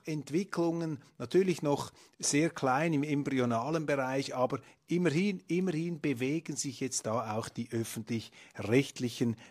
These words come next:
nicht in die falsche Richtung für einmal. Einen wie ihn wird es wohl nie mehr, ähm, geben. Nachruf auf Mario Vargas Llosa,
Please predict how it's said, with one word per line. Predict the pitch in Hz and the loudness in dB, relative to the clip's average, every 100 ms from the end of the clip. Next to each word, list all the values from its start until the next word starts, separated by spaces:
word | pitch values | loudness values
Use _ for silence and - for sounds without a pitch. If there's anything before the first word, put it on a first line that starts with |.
| - | -6
nicht | 110 151 - - | 2 2 2 -4
in | - 131 | -2 0
die | 131 | 0
falsche | - 107 135 - 139 131 - - - | 0 -2 -2 0 4 4 0 -16 -8
Richtung | 110 127 131 - 120 | 2 2 2 0 0
für | 117 123 113 | 2 0 2
einmal. | 117 151 123 101 | 2 2 2 0
Einen | - 131 170 175 139 | 0 0 2 2 0
wie | 156 | -2
ihn | 160 196 151 | 0 0 2
wird | 147 147 | 0 0
es | 127 | 0
wohl | 135 131 | 0 2
nie | 135 151 | 0 0
mehr, | 139 131 127 - - - | 2 0 -2 -8 -20 -16
ähm, | - 117 123 127 | 0 2 2 -4
geben. | - 131 180 180 165 147 - - | 0 4 4 4 0 -2 -12 -8
Nachruf | 110 120 151 143 139 135 127 | -4 -2 -2 0 0 2 0
auf | 113 | -2
Mario | 117 127 147 143 127 117 | -2 -2 0 2 2 4
Vargas | 123 131 123 120 - | 4 4 2 2 0
Llosa, | 113 135 175 - 160 143 | 2 2 4 2 2 2